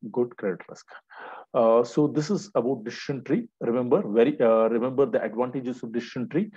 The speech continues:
I'm just summarizing it. It's a non-parametric approach. It is very, very simple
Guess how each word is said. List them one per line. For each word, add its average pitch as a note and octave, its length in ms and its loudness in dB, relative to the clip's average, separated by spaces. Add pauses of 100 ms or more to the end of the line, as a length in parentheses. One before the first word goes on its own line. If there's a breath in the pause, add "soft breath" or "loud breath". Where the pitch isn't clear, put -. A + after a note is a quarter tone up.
(240 loud breath)
I'm A2 160 -4
just B2 160 -2
summarizing B2 540 0
it. E3+ 160 -2 (260 loud breath)
It's - 140 -8
a B2+ 60 0
non-parametric C3 840 0
approach. C3+ 440 -4 (340 loud breath)
It A#2+ 80 0
is A2 120 2
very, A#2+ 240 2
very C#3 180 2
simple C#3 460 -4